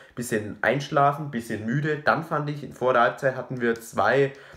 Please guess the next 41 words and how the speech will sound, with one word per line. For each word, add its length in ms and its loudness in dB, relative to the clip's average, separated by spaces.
drei 340 6
Riesensituationen. 1160 0
Allein 760 0
Stefanos 760 0
Tsimas 640 2
hatte 280 0
zwei, 300 4
drei 260 4
Riesensituationen, 800 -2
wo 60 0
er 40 -2
vielleicht 220 2
sogar 160 0
ein 80 -4
Tor 160 0
machen 280 -4
muss. 400 -2
Und 280 0
somit 260 -2
ging 120 -4
es 120 -10
dann 160 4
leider 380 4
mit 160 -4
dem 80 -4
eins 320 0
null 180 -2
Rückstand, 440 0
äh, 320 2
gegen 300 -4
Hamburg, 420 -6
in 220 -4
Hamburg, 440 -2
in 120 0
die 120 4
Kabine. 580 -2
Aber 540 4
man 160 -2
hat 160 2
dann 160 0
gemerkt, 540 2